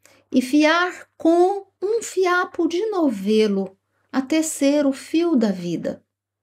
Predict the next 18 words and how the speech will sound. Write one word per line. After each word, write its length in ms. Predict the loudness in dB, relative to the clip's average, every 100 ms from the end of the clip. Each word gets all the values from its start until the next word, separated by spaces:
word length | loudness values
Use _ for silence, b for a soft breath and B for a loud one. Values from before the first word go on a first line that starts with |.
| _ _ _
Mas 560 | 2 4 4 2 0 -6
se 200 | -4 0
no 120 | 0
fim 260 | 0 0 0
da 160 | 0
linha 680 | 2 4 4 2 -2 -8 -12 _ _ _ _ -10
o 80 | -6
poema 760 | -4 -2 2 4 4 4 -2 B B B
ainda 540 | -2 2 2 2 -2 -4
fica 680 | -4 -2 -2 -4 -14 -14 _ _ _
e 80 | -10
permanece 920 | -6 -4 -4 -4 -2 0 -2 -6 -8
por 240 | -4 0 0
um 100 | 0
fio, 480 | -4 -4 -2 -4 -10 _ _ _ _ _ _ _ -6
continuará 1040 | 0 0 2 4 4 4 0 -2 -4 -8 _ _ _
tecendo 1400 | -6 -4 -6 -12 -16 -6 2 4 4 2 -2 -8 -10 -12 _ _ _ _
rumo 720 | 2 4 4 2 0 -2 -6